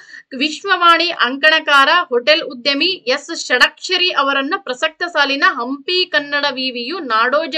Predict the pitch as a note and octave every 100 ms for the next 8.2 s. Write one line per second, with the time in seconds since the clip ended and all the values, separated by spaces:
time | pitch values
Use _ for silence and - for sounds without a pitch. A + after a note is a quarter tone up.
0 | D4 C4+ C4+ C4 A#3+ A#3 A3 _ - _
1 | - _ - C4+ E4+ D#4 G4+ G4+ A#3 C#4+
2 | E4+ F4 C#4+ C4 G#4+ - A#3 A3+ A3+ A3
3 | A3 G#3+ G3+ A#3 - A3 G#3+ G3+ G3+ F#3+
4 | - G3 G#3+ A3 G3+ G3+ - - - B3+
5 | B3 D#4 E4+ C#4 C4+ A#3+ A#3 D#4+ E4 -
6 | - C#4 C#4 E4+ F4+ C#4+ A#3 - D4 C#4
7 | A#3 B3 C4 D#4 D4+ D4 B3 B3 A#3+ B3+
8 | A#3+